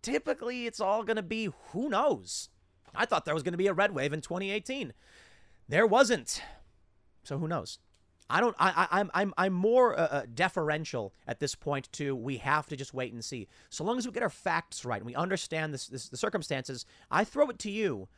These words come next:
to figure out what you think might occur in this case. Now,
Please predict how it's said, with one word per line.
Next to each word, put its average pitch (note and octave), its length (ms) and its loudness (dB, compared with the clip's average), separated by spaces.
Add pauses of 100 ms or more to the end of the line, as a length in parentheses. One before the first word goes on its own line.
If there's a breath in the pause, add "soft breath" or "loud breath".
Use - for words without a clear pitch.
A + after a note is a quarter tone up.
(340 soft breath)
to D#3+ 100 -6
figure G#3 360 4
out F#3+ 100 8
what D#3 140 -2
you F3+ 260 -2
think F#3 320 0
might D3 240 2
occur D3+ 320 0
in B2+ 120 -2
this A#2 180 -6
case. - 400 -6 (420)
Now, D3 280 2